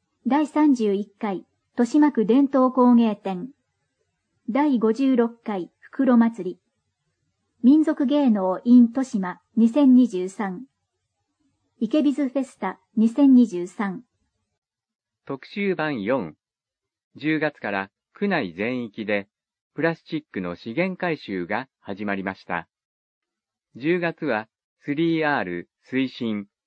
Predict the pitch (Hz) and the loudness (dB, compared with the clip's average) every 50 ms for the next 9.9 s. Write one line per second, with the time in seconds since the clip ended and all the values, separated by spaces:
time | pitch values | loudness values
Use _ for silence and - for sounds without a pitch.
0 | _ _ _ _ - - 135 - _ - - - 175 175 170 160 156 151 143 - | _ _ _ _ -6 -6 -6 -6 _ -16 -10 -6 -6 -4 -4 -2 -4 -4 -6 -6
1 | - 95 95 90 - _ _ _ - 120 117 - 180 175 185 185 175 165 147 151 | -8 -8 -8 -8 -10 _ _ _ -10 -10 -8 -8 -6 -4 -4 -4 -4 -4 -6 -8
2 | 147 _ _ - 98 95 90 82 90 87 - _ _ _ _ _ _ _ _ _ | -8 _ _ -8 -8 -6 -6 -6 -8 -8 -8 _ _ _ _ _ _ _ _ _
3 | _ _ _ _ _ _ _ _ _ _ _ _ _ _ _ _ _ _ _ _ | _ _ _ _ _ _ _ _ _ _ _ _ _ _ _ _ _ _ _ _
4 | _ _ _ _ _ _ _ _ _ _ _ - 208 277 302 302 277 - 302 285 | _ _ _ _ _ _ _ _ _ _ _ -4 0 0 0 0 0 0 2 2
5 | 285 285 233 233 226 208 180 170 _ _ _ _ _ - 240 220 226 _ - 208 | 2 2 2 2 0 0 -4 -8 _ _ _ _ _ -8 -8 -8 -8 _ -10 -10
6 | 190 - _ _ _ _ _ _ _ _ _ _ _ _ _ _ _ _ _ - | -10 -10 _ _ _ _ _ _ _ _ _ _ _ _ _ _ _ _ _ -4
7 | - 233 214 294 302 302 285 - - 285 262 269 285 254 214 202 196 185 190 - | -4 -2 0 0 0 0 -2 -4 -4 -6 -4 0 2 2 2 2 0 -8 -8 -10
8 | 185 180 - _ _ _ _ _ _ _ _ _ _ _ _ _ _ _ _ - | -12 -12 -12 _ _ _ _ _ _ _ _ _ _ _ _ _ _ _ _ -8
9 | 214 269 285 269 220 190 165 - _ _ _ _ _ - - 185 185 | -2 0 0 0 0 -2 -6 -10 _ _ _ _ _ -4 -4 -4 -4